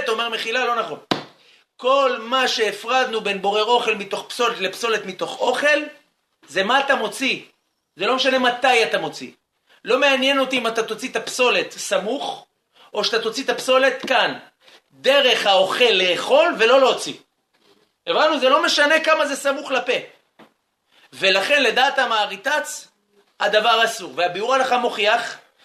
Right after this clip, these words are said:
שזה למעשה דעת השולחן ערוך בסעיף ט"ו וי"ט. כן? ואילו המהרי אבולעפיה יש לו סמך מדברי הרמב"ן בשבת ע"ד עמוד ב'.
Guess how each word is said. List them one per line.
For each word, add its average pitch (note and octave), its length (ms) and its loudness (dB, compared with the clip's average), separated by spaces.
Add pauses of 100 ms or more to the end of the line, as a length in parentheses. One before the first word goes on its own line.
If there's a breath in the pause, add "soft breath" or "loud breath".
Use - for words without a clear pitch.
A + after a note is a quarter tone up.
(140 soft breath)
שזה G3 240 -2
למעשה G3+ 440 0
דעת A#3 260 2
השולחן A3 380 -2
ערוך G#3 240 0
בסעיף F#3 380 -8
ט"ו F#3+ 380 -2
וי"ט. F#3+ 260 -8 (1600)
כן? A#3+ 300 0 (720 loud breath)
ואילו G#3+ 260 0
המהרי G#3+ 380 4
אבולעפיה C4 460 0
יש A#3+ 140 -2
לו G#3 80 -2
סמך B3 320 -2
מדברי A3 320 -2
הרמב"ן G#3 500 2
בשבת G#3+ 420 0
ע"ד G3+ 440 0
עמוד D#3 240 -8
ב'. D3+ 60 0